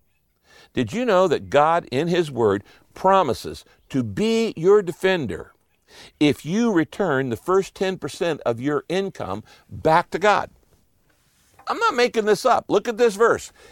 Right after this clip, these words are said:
Exodus twenty-three, verses nineteen and twenty-two. God says this, "Bring the best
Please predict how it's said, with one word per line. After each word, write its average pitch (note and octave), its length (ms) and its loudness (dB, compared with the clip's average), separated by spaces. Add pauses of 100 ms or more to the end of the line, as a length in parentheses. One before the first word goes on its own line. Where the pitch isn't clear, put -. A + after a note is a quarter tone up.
Exodus G#3 540 2
twenty-three, C#3 720 -4 (220)
verses C3 320 -4
nineteen C#3+ 420 -2
and C3+ 120 -8
twenty-two. C3 500 -6
God C3 280 4
says B2+ 280 -2
this, G#2+ 280 -2 (1400)
"Bring G#3 640 -2
the B2 220 -2
best E3+ 760 -2